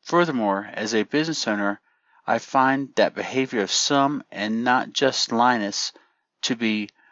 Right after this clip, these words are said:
less appetizing as I journey into the Linux world.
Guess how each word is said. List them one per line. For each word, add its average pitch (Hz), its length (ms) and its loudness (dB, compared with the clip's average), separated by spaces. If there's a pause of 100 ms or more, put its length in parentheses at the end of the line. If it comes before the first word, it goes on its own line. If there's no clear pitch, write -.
(140)
less 120 320 2 (100)
appetizing 104 880 0
as 95 180 -4
I 101 120 2
journey 113 440 0
into 107 1000 -4
the 98 140 -4
Linux 101 680 0
world. 95 280 2